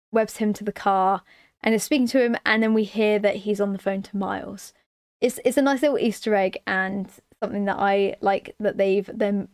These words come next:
made him live action Prowler and included him into the movie. So not only did we see Donald Glover play the Prowler in Across the Spider-Verse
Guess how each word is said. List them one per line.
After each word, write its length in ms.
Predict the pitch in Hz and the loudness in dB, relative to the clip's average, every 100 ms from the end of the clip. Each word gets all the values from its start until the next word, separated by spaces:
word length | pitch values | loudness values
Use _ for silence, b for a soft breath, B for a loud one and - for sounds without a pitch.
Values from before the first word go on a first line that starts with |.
| _ | _
made 280 | 214 214 214 | -2 0 0
him 280 | - 208 202 | -2 -4 0
live 240 | 196 202 - | 0 0 -2
action 380 | 202 - - 196 | -6 -4 -8 -6
Prowler 580 | - 208 202 196 196 196 b b b - | -2 0 0 0 -2 -4 b b b -2
and 100 | 254 | 0
included 580 | 247 247 277 277 269 - | 2 2 2 2 2 0
him 340 | 247 247 240 - | 0 2 2 0
into 800 | 220 240 233 - - 214 202 196 - _ _ - | 0 2 2 0 0 2 2 -2 -8 _ _ -2
the 120 | 214 | 0
movie. 640 | 208 202 196 190 - 185 _ _ _ _ | 2 2 2 0 -4 -10 _ _ _ _
So 60 | 247 | 0
not 160 | 247 | 2
only 260 | 233 233 240 | 2 2 2
did 160 | 233 208 | 0 0
we 120 | 208 | -4
see 580 | - 220 208 208 202 - _ _ _ _ _ _ | -2 0 0 0 -2 -6 _ _ _ _ _ _
Donald 260 | 233 220 214 | -2 0 2
Glover 200 | 202 202 | 2 0
play 280 | - 214 208 | 2 2 2
the 100 | 202 | 0
Prowler 640 | - 208 208 214 262 294 b b b _ | -2 0 2 4 2 0 b b b _
in 340 | 220 208 208 - _ _ _ _ - | 0 2 -2 -8 _ _ _ _ -10
Across 280 | 214 220 - | -2 -2 -2
the 60 | |
Spider-Verse 720 | - 214 208 214 208 247 - | -2 0 2 2 2 2 -6